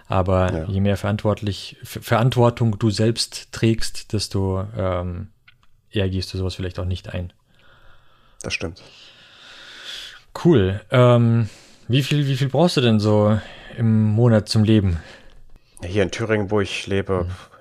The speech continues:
Speaker 2: ich weiß es nicht. Also ich könnte vermutlich mit tausendfünfhundert Euro oder so über die Runden kommen,
Speaker 1: Okay.
Speaker 2: glaub ich.
Speaker 1: Cool.
Speaker 2: Mit Miete und allem drum und dran.
Speaker 1: Ja.
Speaker 2: Vielleicht sogar ein bisschen weniger.
Speaker 1: Okay.
Speaker 2: Ich weiß nicht genau, wie viel ich jeden Monat ausgebe, aber so in dem Bereich vermutlich.
Speaker 1: Mhm.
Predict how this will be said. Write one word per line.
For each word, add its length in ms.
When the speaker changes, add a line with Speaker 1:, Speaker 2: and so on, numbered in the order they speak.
Speaker 2:
ich 180
weiß 220
es 100
nicht. 200
Also 260
ich 320
könnte 260
vermutlich 540
mit 480
tausendfünfhundert 840
Euro 160
oder 200
so 120
über 160
die 80
Runden 340
kommen, 280
Speaker 1:
Okay. 180
Speaker 2:
glaub 280
ich. 260
Speaker 1:
Cool. 120
Speaker 2:
Mit 100
Miete 200
und 80
allem 160
drum 180
und 80
dran. 280
Speaker 1:
Ja. 120
Speaker 2:
Vielleicht 200
sogar 220
ein 40
bisschen 320
weniger. 440
Speaker 1:
Okay. 120
Speaker 2:
Ich 100
weiß 140
nicht 120
genau, 200
wie 80
viel 160
ich 80
jeden 200
Monat 260
ausgebe, 500
aber 240
so 200
in 80
dem 120
Bereich 340
vermutlich. 540
Speaker 1:
Mhm. 40